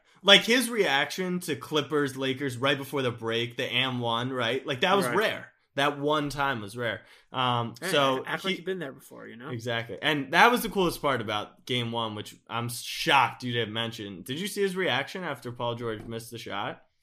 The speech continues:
Speaker 2: No, but poor Paul George, man. I mean, if you wanna hit a game winner any day of the week,
Speaker 1: <laughs>
Speaker 2: just
Speaker 1: Just
Speaker 2: call
Speaker 1: dial,
Speaker 2: up Paul George.
Speaker 1: <laughs> call up Paul George.
Speaker 2: One eight hundred P G thirteen. I mean, this guy is just, I saw a clip on Twitter of
Speaker 1: He's got his
Speaker 2: all
Speaker 1: own
Speaker 2: different
Speaker 1: highlight
Speaker 2: sh-
Speaker 1: reel.
Speaker 2: Yeah, going back years, he's been getting just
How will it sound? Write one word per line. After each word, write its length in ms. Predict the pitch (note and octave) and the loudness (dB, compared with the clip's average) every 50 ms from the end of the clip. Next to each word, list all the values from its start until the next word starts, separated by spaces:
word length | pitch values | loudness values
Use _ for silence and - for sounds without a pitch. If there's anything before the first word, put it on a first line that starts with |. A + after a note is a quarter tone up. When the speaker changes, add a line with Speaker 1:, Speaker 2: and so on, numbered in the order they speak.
| _ _ _ _ _ _ _ _ _ | _ _ _ _ _ _ _ _ _
Speaker 2:
No, 260 | - D#3+ D3+ C#3 B2 | -6 -4 -4 -4 -4
but 160 | A2+ A2+ - - | -6 -10 -16 0
poor 180 | - A#3 B3 | 2 2 2
Paul 260 | B3 - F3+ F3+ D3+ | 2 2 0 0 0
George, 340 | C#3+ C3 C#3 C3 C3 A#2+ G#2+ | 0 0 -4 -6 -6 -8 -10
man. 200 | A2 G2+ G2+ G#2 | -14 -16 -16 -14
I 60 | G#2+ | -14
mean, 180 | A2+ A#2+ B2+ C3 | -10 -8 -6 -6
if 120 | C#3 - | -6 -4
you 100 | G3+ A3+ | -4 -2
wanna 180 | A3+ B3+ B3 A3 | 0 2 2 4
hit 100 | G3 G#3+ | 4 2
a 60 | G3+ | 0
game 300 | E3+ D3 E3 F3 F3 F3 | 0 0 0 0 2 0
winner 260 | D#3+ E3 E3 E3+ F3+ | 0 0 2 4 4
any 160 | F3+ E3+ E3+ E3+ | 4 2 4 4
day 200 | - F3 E3 E3+ | 4 6 6 4
of 40 | E3 D3+ | 2 2
the 60 | D3+ | 0
week, 240 | C#3 D3+ E3 F3+ F3 | 0 2 0 0 0
Speaker 1:
<laughs> 20 | |
Speaker 2:
just 120 | - E3 - | -2 2 2
Speaker 1:
Just 120 | A#3 A3+ | 4 4
Speaker 2:
call 140 | F#3 G3 F#3+ | 4 4 6
Speaker 1:
dial, 400 | F3 D#3 D#3 E3+ F#3+ G3+ G#3 G3+ | 8 10 10 10 10 10 8 8
Speaker 2:
up 80 | F3 - | 6 4
Paul 80 | D#3 D3+ | 4 2
George. 320 | C#3+ C3+ C3+ C3+ B2+ - | 4 2 2 -2 -4 -6
Speaker 1:
<laughs> 120 | - - - | -8 2 6
call 260 | B3 A3+ A3+ - G#3+ | 8 8 8 8 8
up 260 | A#3 A#3+ A3+ A3 A3+ - | 6 6 4 0 0 2
Paul 180 | G3+ F#3+ F3+ | 4 6 8
George. 20 | G3+ | 8
Speaker 2:
One 140 | A3+ A#3 | 8 10
eight 140 | A#3 A#3 A#3 G#3+ | 10 10 10 10
hundred 400 | G#3 A3 G#3+ F#3 G#3 A3 G3+ - | 10 8 8 8 6 4 4 4
P 220 | C#3+ E3+ G#3 - | 2 2 4 4
G 180 | F#3 E3+ G3 G3 | 4 4 0 0
thirteen. 640 | F3+ - G3+ G3 G#3+ G3 - - F3 D#3+ D3+ C#3+ B2+ | 0 2 8 8 8 8 8 2 0 0 0 0 -2
I 120 | - - C#3 | -2 -4 -4
mean, 200 | C#3 C#3+ C#3 D3 | -4 -6 0 0
this 180 | F#3+ A3 G#3+ | 0 0 0
guy 300 | A3+ - F#3 F3+ F3 E3 D#3 | 0 4 8 8 8 8 8
is 160 | D3+ C#3+ - | 4 0 -2
just, 180 | - C#3+ - F#3 | -6 -6 0 2
I 100 | F3+ F3+ | 2 2
saw 220 | F3 - B3 A#3 | 2 2 4 4
a 60 | G3+ | 4
clip 320 | - - - G3+ G3+ - - | 2 2 0 0 0 0 0
on 160 | E3 D3+ C#3+ | -4 -4 -4
Twitter 360 | - - F3 F#3 E3 D#3+ D3 C#3 | -6 -2 0 2 2 2 2 0
of 100 | C3+ D3 | -2 -4
Speaker 1:
He's 140 | E3 D#3+ | -6 -4
got 220 | F3 F#3 G3 G3 F#3+ | 0 6 6 8 8
his 100 | F#3 F3 | 8 10
Speaker 2:
all 180 | G3+ A3 A#3 A#3 | 12 12 12 12
Speaker 1:
own 40 | A3 | 10
Speaker 2:
different 260 | A#3+ A3+ - E3+ G#3+ | 10 10 10 10 10
Speaker 1:
highlight 240 | C4+ D4 C4+ A3 F3+ | 10 10 8 8 8
Speaker 2:
sh- 60 | D3+ | 6
Speaker 1:
reel. 360 | C#3+ D3 C#3+ C3+ C3 C3 D3+ | 6 4 2 2 4 6 8
Speaker 2:
Yeah, 140 | B3 A#3+ G3 | 10 10 10
going 400 | E3+ - G#3+ A#3 A#3+ B3 A3+ G3 | 10 10 8 8 8 8 6 4
back 300 | - A#3 B3 C#4 D4 C#4+ G#3+ | 6 12 12 12 12 12 10
years, 600 | G3 G#3 A#3+ C#4+ E4 F4+ F#4 E4 A#3+ F#3+ F3+ F3 | -4 0 4 8 10 12 12 12 10 8 6 4
he's 140 | G#3 G#3+ | 0 -2
been 140 | G3+ B3 A#3+ G#3 | -2 -2 0 4
getting 300 | A#3+ A#3+ A#3+ A#3 A3+ G#3 | 4 4 4 4 0 0
just 220 | G#3 G#3 F3 - | 0 0 0 -2